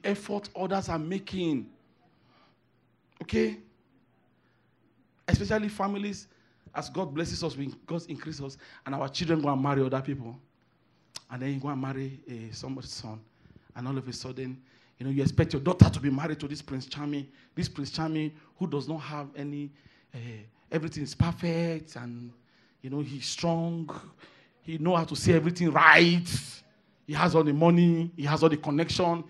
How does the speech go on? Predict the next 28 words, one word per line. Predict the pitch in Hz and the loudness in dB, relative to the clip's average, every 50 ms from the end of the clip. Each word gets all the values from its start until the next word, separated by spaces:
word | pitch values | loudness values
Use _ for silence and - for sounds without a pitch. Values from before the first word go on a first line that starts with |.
| - - - - _ - | -16 -20 -20 -20 _ -10
Before | - 143 202 240 | -2 2 4 4
you | 240 | 4
do, | 190 214 220 226 - 294 294 294 - 302 277 240 - - - - - - - | 4 2 0 4 6 6 6 6 6 4 4 4 2 -2 -2 -4 -4 -2 -2
<laughs> | 277 247 - 262 - - - - _ _ - - - _ _ _ | -2 -2 -2 -4 -8 -10 -20 -20 _ _ -20 -20 -20 _ _ _
she, | - - 156 143 - - | -6 -4 -4 -2 -2 -2
he | - 170 | -2 2
puts | 143 - 180 175 - 165 | 6 6 6 6 6 4
money | 170 165 156 147 | 6 6 6 6
down. | 143 147 147 139 120 113 104 - - _ _ _ _ _ _ _ _ _ _ - | 4 4 2 2 0 -4 -8 -12 -18 _ _ _ _ _ _ _ _ _ _ -10
But | 170 180 185 - - - - - - _ _ _ _ _ _ _ _ _ - - | -8 -8 -8 -8 -12 -20 -20 -20 -20 _ _ _ _ _ _ _ _ _ -14 -8
the | 170 175 185 | -4 -2 0
reality | 185 190 - 349 349 359 - - 214 208 | 2 2 2 2 0 -2 -4 -4 -2 -2
is, | 185 180 185 143 - - - | -2 -2 -4 -8 -12 -4 0
how | 180 190 | 0 0
many, | 190 220 220 220 226 226 226 - - _ | 0 0 -2 -4 -4 -6 -8 -10 -8 _
you | 196 196 | 6 8
have | 202 233 226 | 8 8 8
to | 202 | 4
go | 180 185 202 | 2 2 2
to | 185 175 | 2 4
Saudi | 180 202 190 190 190 190 | 6 8 10 10 10 10
Arabia | 180 165 156 170 170 156 160 151 131 | 8 10 10 10 8 8 8 6 4
to | - - 147 | 4 0 2
get | 139 165 170 | 4 6 8
that | 151 151 151 | 8 8 8
kind | 151 156 151 | 8 6 6
of | 143 131 | 6 6
husband. | 127 143 143 131 117 120 120 107 | 6 6 6 4 2 -2 -4 -6